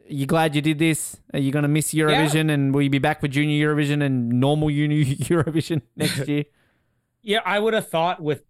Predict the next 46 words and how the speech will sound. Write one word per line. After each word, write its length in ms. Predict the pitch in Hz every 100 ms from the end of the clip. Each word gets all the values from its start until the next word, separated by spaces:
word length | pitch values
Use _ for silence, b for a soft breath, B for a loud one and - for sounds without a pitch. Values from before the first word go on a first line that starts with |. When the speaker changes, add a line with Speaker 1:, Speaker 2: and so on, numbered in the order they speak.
| 113
Speaker 2:
basically 540 | 143 151 151 - 143 117
just 340 | 127 120 -
three 220 | 113 135 135
shows, 600 | - 175 160 123 127 120
it 160 | 117
wouldn't, 500 | 113 120 165 156 -
uh, 60 | 147
uh, 880 | 123 113 107 101 - 117 110 107 117
really 280 | 127 151 139
bring 200 | 131 180
a 40 |
lot 200 | 147 160
of 60 | 151
investment. 380 | 120 165 147 131
Like, 140 | 123
I 80 | 226
got 160 | 285 170
very 340 | 151 214 202
invested 520 | 151 120 185 - -
in 140 | 165 123
it 200 | 101 -
near 160 | 139
the 160 | 131 127
end. 320 | 107 95 90
So, 360 | - 131 120 - b b b
uh, 40 | 123
I'm 340 | 117 127 240
into 200 | 262 202
this 160 | 160 139
now. 220 | 147 117 170
I'm, 80 | 170
I'm 140 | 208
back 240 | 196 190 -
for 80 |
next 240 | 156 135 -
year. 100 | 131
I 60 |
might 240 | 127 202 214
even 160 | 185
be 160 | 170 170
here 140 | 156
for 120 | 151 143
Euro 400 | 135 135 123 113
Junior, 360 | 110 117 113 110
Junior 320 | 107 117 110
Vi-, 140 | 107